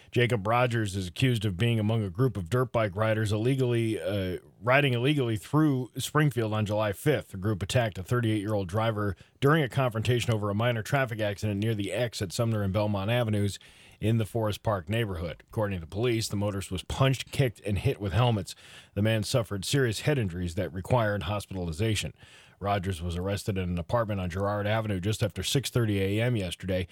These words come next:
He is charged with armed assault with intent to murder, assault and battery with a dangerous weapon, and assault with a dangerous weapon.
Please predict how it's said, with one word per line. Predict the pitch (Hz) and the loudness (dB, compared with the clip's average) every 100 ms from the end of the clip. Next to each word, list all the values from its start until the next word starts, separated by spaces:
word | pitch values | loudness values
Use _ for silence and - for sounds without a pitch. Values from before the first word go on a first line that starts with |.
| - - - | -12 -20 -4
He | 117 | 2
is | 107 - | 2 4
charged | 131 120 | 2 2
with | 113 | 2
armed | 117 123 98 | 2 0 -2
assault | - 143 147 | 2 2 2
with | 139 | 0
intent | 120 131 123 | 2 2 2
to | 110 | 2
murder, | 127 165 185 | 2 4 2
assault | 131 147 139 | 2 0 -2
and | 113 | 0
battery | 120 127 120 | 2 2 2
with | 113 | 0
a | 107 | 0
dangerous | 117 117 104 95 | 0 0 0 2
weapon, | 127 127 123 - - - | 2 2 0 -2 -8 -6
and | - 120 | 0 2
assault | 110 127 113 101 110 | 2 2 2 0 -2
with | 127 104 | -2 0
a | |
dangerous | 85 85 71 73 87 | -4 -4 -6 -8 -6
weapon. | 78 67 | -6 -6